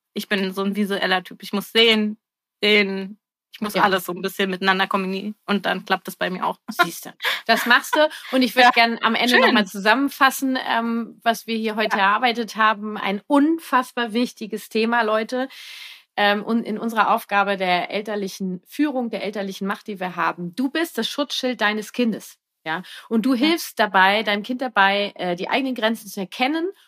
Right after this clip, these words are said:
Speaker 2: und wie es diese setzen und wahren kann, indem du das für dein Kind übernimmst und eben vorlebst,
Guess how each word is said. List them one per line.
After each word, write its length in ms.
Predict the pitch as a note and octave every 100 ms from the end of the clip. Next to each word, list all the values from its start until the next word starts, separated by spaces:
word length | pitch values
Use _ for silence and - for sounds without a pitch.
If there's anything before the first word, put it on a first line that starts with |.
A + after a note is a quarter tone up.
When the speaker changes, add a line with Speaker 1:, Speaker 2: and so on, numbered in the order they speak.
| _ _ _ _
Speaker 2:
und 360 | C#4+ D#4 E4 -
wie 120 | A#3+
es 140 | A#3
diese 220 | - G#3+ G#3+
setzen 480 | A3 - - B3 A#3
und 260 | - F3+
wahren 400 | E3+ F#3+ B3+ C#4
kann, 320 | - A#3+ A#3+ A#3 - _ -
indem 440 | A3 G#3+ A#3 C#4+
du 280 | C#4+ C#4 C4+ - _ _ -
das 220 | A3 -
für 100 | A#3+
dein 200 | G#3 G3
Kind 280 | - C#4+ -
übernimmst 800 | G3+ F#3+ G3+ B3+ F#4+ - - - _ _ _ -
und 120 | A#3+ -
eben 220 | A3+ G3
vorlebst, 680 | F3+ G#3 G#3 A#3 D#4+ - -